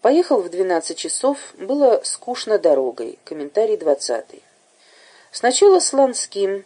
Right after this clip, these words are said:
а потом с австрийским каким-то дипломатом. Читал "Лишнего человека". Комментарий двадцать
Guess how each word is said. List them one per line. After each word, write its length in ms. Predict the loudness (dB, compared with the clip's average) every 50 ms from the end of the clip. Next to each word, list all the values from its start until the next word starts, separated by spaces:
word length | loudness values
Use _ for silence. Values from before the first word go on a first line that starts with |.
| _ -12
а 100 | -10 -6
потом 440 | -4 -4 -2 -2 -2 -2 -2 -4 -6
с 140 | -6 -2 2
австрийским 680 | 2 2 2 0 -8 -8 -8 -8 -10 -8 -6 -6 -4
каким-то 440 | -2 -4 -4 -2 -4 -4 0 0 0
дипломатом. 840 | 0 0 -4 -2 0 0 0 0 -2 -4 -6 -6 -8 -14 -16 -16 -20 _ _ _ _ _ _ _ _ _ _ _ _ _ _ _ _ _ _ _ _ -12
Читал 520 | -4 -4 2 4 4 4 4 4 0 -4 _ -4
"Лишнего 480 | -2 -2 -2 -2 -4 -2 -2 -2 -2
человека". 760 | -2 -2 2 4 4 4 4 4 2 0 0 0 -4 -6 -6 -8 _ _ _ _ _ _ _
Комментарий 480 | -12 -12 -10 -8 -2 0 0 0 0
двадцать 340 | 0 -2 -2 -2 -2 -4 -16